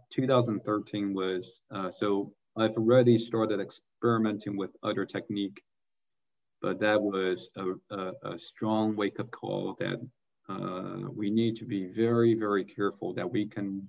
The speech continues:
do more harms. And,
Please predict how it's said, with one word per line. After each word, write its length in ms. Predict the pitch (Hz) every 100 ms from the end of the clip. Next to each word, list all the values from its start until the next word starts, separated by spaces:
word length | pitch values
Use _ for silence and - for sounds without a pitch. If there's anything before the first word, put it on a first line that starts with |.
| -
do 100 | 101
more 200 | 101 92
harms. 500 | 117 120 143 131 - _ _ _ _ _ _ _ _ _ -
And, 400 | 101 95 95